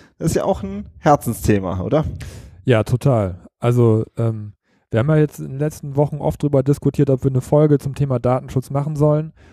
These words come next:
Speaker 2: und uns eigentlich dagegen entschieden. Und jetzt, äh, wählen wir mal einen, einen konstruktiven Ansatz und sprechen nicht über irgendwelche konkreten Verordnungen, sondern darüber,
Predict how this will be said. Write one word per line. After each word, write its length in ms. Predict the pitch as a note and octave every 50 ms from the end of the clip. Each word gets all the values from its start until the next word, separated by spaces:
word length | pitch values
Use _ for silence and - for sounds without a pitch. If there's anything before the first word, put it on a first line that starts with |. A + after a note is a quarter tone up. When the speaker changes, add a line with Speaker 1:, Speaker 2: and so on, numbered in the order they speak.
| - _ -
Speaker 2:
und 100 | C3+ B2+
uns 140 | B2 C3 C3+
eigentlich 220 | B2+ C#3 D#3+ D3
dagegen 400 | - C#3 B2+ D3+ E3+ F3 D#3 B2+
entschieden. 460 | A2+ G#2+ A2+ - - A#2 B2 C#3+ C#3+
Und 100 | C3 B2+
jetzt, 180 | B2+ B2 - -
äh, 320 | D3 B2+ A#2+ A#2+ A2+ A2
wählen 220 | C3 C#3+ D3+ D3 C3+
wir 60 | C3+
mal 160 | C#3 C3 B2+
einen, 460 | - B2 B2 B2 B2 A#2+ A#2 A#2 A#2+ -
einen 200 | - A#2+ B2 B2+
konstruktiven 640 | - E3 F#3 F#3 - C#3+ - - - A#2+ A2 A2
Ansatz 500 | - G2+ G#2 A2 A#2+ C3 E3 - - - - - - - - - - - - - -
und 140 | C3+ B2+ -
sprechen 360 | - - C#3+ C#3+ - D3+ D3
nicht 180 | D3 D3 -
über 180 | - C#3+ C3+ C3
irgendwelche 240 | C#3+ C3+ B2+ C3+ C#3+
konkreten 440 | - C#3+ C3 - - C#3 - - -
Verordnungen, 580 | - C#3 B2 B2 C#3+ F3 F3 D#3 D#3 D#3+ D3+
sondern 300 | C#3 C#3+ C#3+ C#3+ C3+ C3+
darüber, 480 | B2+ B2 B2+ C3+ C#3+ C#3 C#3 C#3 C#3+